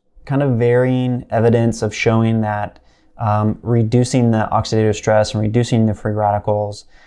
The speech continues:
um, it can mitigate some of the ben-, the insulin, um, sensitivity, um,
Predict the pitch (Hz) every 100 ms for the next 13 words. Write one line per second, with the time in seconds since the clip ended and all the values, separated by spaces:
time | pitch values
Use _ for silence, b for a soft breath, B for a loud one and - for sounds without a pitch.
0 | b _ - 107 104 104 101 104 - -
1 | - - - 110 110 117 123 113 107 -
2 | 110 110 104 110 104 - 104 101 113 120
3 | - 120 110 107 107 104 104 b b -
4 | - 104 101 101 98 98 - - - -
5 | - 110 110 - 104 107 113 113 110 b
6 | b b b - 107 101 101 101 101 101
7 | 98 101